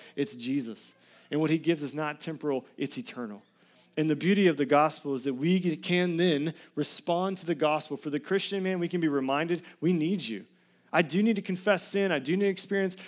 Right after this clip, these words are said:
re-, redemption as once and for all, but I need to be reminded of what you've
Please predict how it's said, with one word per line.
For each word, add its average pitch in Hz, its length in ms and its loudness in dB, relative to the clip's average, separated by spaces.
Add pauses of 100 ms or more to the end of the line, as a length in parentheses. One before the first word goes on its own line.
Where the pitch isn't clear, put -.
(120)
re-, 151 180 0
redemption 180 540 4
as 139 140 0
once 180 260 0
and 165 160 -2
for 170 160 2
all, 175 160 6
but 170 120 4
I - 20 4
need 185 80 4
to 180 40 2
be 175 80 4
reminded 160 680 4
of 151 100 -2
what 190 160 4
you've 175 180 -2